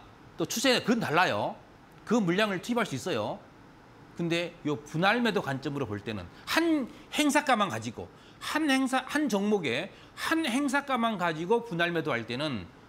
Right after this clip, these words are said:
종목을 현저하게 줄여야 됩니다.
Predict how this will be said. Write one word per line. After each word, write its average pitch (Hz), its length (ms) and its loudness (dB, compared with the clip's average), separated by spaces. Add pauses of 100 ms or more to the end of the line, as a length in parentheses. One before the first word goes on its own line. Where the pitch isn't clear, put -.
(100)
종목을 160 440 -2 (520)
현저하게 294 580 -4
줄여야 123 220 -6
됩니다. - 320 -16